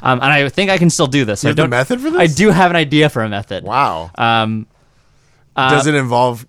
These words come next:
Speaker 2: uh, having an illusionist cast a spell?
Speaker 1: Yes. Um, it involves buying this three hundred dollar table. No, I, I just never get off,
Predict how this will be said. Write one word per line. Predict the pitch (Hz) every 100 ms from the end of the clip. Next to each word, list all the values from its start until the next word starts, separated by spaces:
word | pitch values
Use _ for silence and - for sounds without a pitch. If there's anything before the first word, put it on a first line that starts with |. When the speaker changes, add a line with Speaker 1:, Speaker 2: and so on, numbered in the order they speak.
| _
Speaker 2:
uh, | 113 107 -
having | 101 117 110 117 107
an | 117
illusionist | 107 104 113 110 123 123
cast | - 110 107
a | 95
spell? | - 101 107 143 - _ -
Speaker 1:
Yes. | 123 87 - - - 202 -
Um, | 127 135
it | 139
involves | 139 135 143 151 151 135 - -
buying | 131 135 135
this | 123
three | 131
hundred | 117 110
dollar | 104
table. | 104 98 92
No, | -
I, | 92 95 - - -
I |
just | 107 - 117
never | 107
get | 104
off, | 92 101